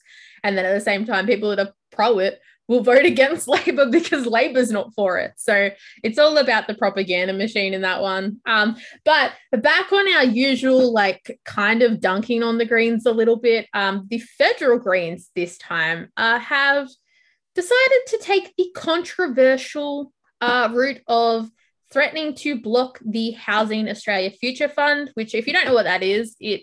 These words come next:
is a ten billion dollar plan from Labor to build about thirty thousand new social and affordable housing properties in the ne-, in the first five years of the fund. Um, that isn't to say that, like, the Greens are just threatening to block it to be mean. It's to do with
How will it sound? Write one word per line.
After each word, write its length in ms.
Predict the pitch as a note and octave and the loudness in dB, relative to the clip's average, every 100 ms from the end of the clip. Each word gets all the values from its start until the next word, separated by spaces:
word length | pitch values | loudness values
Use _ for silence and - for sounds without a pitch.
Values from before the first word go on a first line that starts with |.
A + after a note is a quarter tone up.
| - | -4
is 340 | G3+ G3 F#3+ | -2 -2 -4
a 240 | - F#3+ F#3+ | -4 -2 -4
ten 280 | - C#4 B3+ | -2 0 2
billion 260 | A3 G#3 | 2 0
dollar 220 | F3+ F3 | -2 -4
plan 380 | F3 F3+ E3+ F3 | -4 -6 -6 -8
from 240 | - F3 E3+ | -8 -8 -2
Labor 380 | G3+ G#3+ A3 G#3+ | -2 0 0 -2
to 80 | - | -6
build 340 | G3+ G3+ G#3 G3+ _ - - _ | -4 -2 -2 -4 _ -20 -20 _
about 260 | B3 B3 - | -2 -2 0
thirty 320 | B3 B3+ C#4+ | 2 4 0
thousand 460 | B3+ G#3+ A3 G#3+ G#3 | -2 -2 -2 -2 -2
new 220 | G3+ G#3 | -2 -4
social 440 | A3 F#3+ G3 A3 | -2 -2 -2 -4
and 140 | G3+ F3 | -6 -6
affordable 480 | - G3 F3+ E3+ E3+ - | -4 -4 -2 -6 -6 -10
housing 340 | E3 E3+ G3 | -6 -6 -6
properties 400 | G#3+ A3 A3+ A#3+ | -4 -4 -2 -6
in 140 | G#3+ F#3 | -6 -10
the 60 | |
ne-, 140 | F3 - - | -10 -12 -10
in 120 | G3+ | -8
the 80 | G3 | -8
first 460 | _ G#3 G#3+ G#3+ | _ 0 0 -4
five 340 | - E3+ E3 F3 | -6 -2 -2 -4
years 400 | F3+ C3 G#3+ - | -12 -12 -14 -10
of 200 | E3+ - | -10 -10
the 80 | - | -16
fund. 420 | - - - A3 _ _ - - - _ _ | -10 -10 -10 -18 _ _ -20 -20 -20 _ _
Um, 500 | G#3 G3+ G3 F#3+ - - | 0 0 -2 -6 -14 -8
that 180 | B3 C4 | -4 -2
isn't 260 | D4 F#4+ F#4+ | -2 -4 -2
to 100 | G4 | -2
say 300 | E4 C4+ A3+ | 2 2 2
that, 160 | G#3+ | 0
like, 260 | G#3 F#3+ - | 0 -4 -6
the 140 | A3 G#3 | -4 -2
Greens 320 | G#3 G3 G3+ | 0 -4 -4
are 40 | |
just 220 | F#3+ F#3+ - | -6 -6 -4
threatening 360 | G3+ - G#3 | -4 -4 -8
to 120 | G#3+ | -8
block 360 | G3 - F3 F3 | -12 -4 -4 -2
it 160 | G3 - | -10 -8
to 100 | G3 | -10
be 160 | F#3 | -8
mean. 560 | F3 E3+ D#3+ D#3+ G#3 C4+ | -8 -6 -6 -4 -4 -6
It's 360 | B3+ F#3 - - | -6 -8 -8 -10
to 40 | |
do 640 | F3 _ G3 G3 G3 G3 G#3 | -10 _ -4 -2 -4 -6 -8
with 260 | F#3 F3 | -6 -6